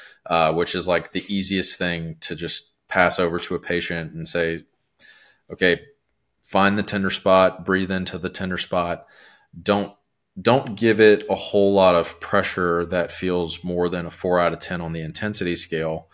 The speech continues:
and try it. "Okay, well, that decreases your symptoms. Well, let's use that as a self check-in technique throughout the day." Um, physiologically, your pelvic floor muscles need to relax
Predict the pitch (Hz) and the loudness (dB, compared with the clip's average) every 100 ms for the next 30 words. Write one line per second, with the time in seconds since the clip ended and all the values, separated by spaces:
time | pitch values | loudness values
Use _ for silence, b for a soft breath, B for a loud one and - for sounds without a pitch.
0 | B B B B - 92 90 87 85 82 | B B B B -6 -2 0 -2 -4 -8
1 | - _ - 101 85 67 - _ 92 82 | -14 _ 2 4 4 2 -6 _ -8 -2
2 | 90 85 80 90 82 90 87 90 82 87 | -2 -2 0 0 0 -4 -6 -4 -4 -6
3 | 85 82 82 80 85 92 - - _ 85 | -8 -8 -8 -10 -16 -14 -12 -12 _ 0
4 | 85 87 - 92 87 90 87 85 82 - | 2 2 0 -4 -2 0 2 0 -4 -4
5 | 92 85 - 90 82 82 82 80 82 - | -2 -2 -2 -4 -4 -4 -6 -6 -8 -8
6 | 82 80 80 - B B B _ 90 78 | -10 -10 -14 -20 B B B _ 0 0
7 | - - 80 73 - B B B - 90 | -2 -2 -2 -2 -10 B B B -4 -2
8 | 85 82 - - 139 131 98 98 147 143 | -2 -6 -2 2 4 6 6 8 8 6
9 | - 95 95 92 92 - _ _ _ _ | -2 -4 -4 -4 -6 -14 _ _ _ _
10 | 92 - 110 101 95 110 104 98 92 95 | -8 2 4 4 2 2 2 2 2 0
11 | 90 85 90 95 98 92 85 82 95 87 | 0 -2 -2 0 2 4 4 6 6 6
12 | 87 - - - | 2 -6 -8 -10